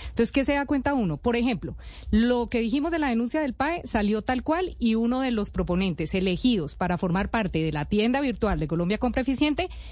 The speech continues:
es la empresa que denunciamos por presunta falsedad en documentos.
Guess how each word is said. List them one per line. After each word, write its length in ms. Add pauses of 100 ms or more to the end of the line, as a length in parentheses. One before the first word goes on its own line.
(180)
es 200
la 80
empresa 380
que 80
denunciamos 600
por 180
presunta 400
falsedad 560
en 160
documentos. 600